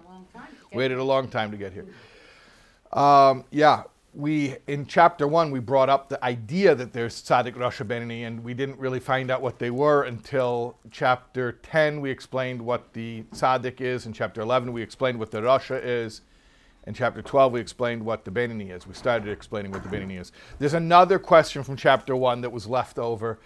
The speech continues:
Speaker 2: that's gonna get answered in this chapter. Amirat Hashem, uh, we'll learn today. But, um, do you remember from chapter one where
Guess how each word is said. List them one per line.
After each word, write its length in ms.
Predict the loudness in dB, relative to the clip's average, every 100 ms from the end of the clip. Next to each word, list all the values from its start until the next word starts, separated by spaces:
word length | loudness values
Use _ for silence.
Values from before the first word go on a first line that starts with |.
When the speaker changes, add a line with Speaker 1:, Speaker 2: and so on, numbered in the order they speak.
| -14
Speaker 2:
that's 160 | -12 -6
gonna 160 | -6 -4
get 180 | -4
answered 400 | -2 -4 -6 -8
in 120 | -8 -8
this 400 | -10 -10 -14 -18 _ _ _ _ -2
chapter. 560 | 4 4 2 -8 -8 -12 _ _ _ _ _ -20 -14
Amirat 280 | -8 -6 -4
Hashem, 520 | -4 0 2 2 0 -8
uh, 200 | -2 -2
we'll 180 | 0 -2
learn 320 | -2 -2 -6 _ _
today. 400 | -4 -2 -2 -6 _ _ _ _ _ _
But, 480 | -4 0 -2 -4 0
um, 380 | 2 2 0 -4
do 120 | -2
you 60 | 0
remember 260 | 2 2
from 180 | -2 -2
chapter 420 | 4 4 4 -2
one 360 | 2 2 2 -6 -14 _ _ _ _ -12
where 720 | -2 2 4 4 4 2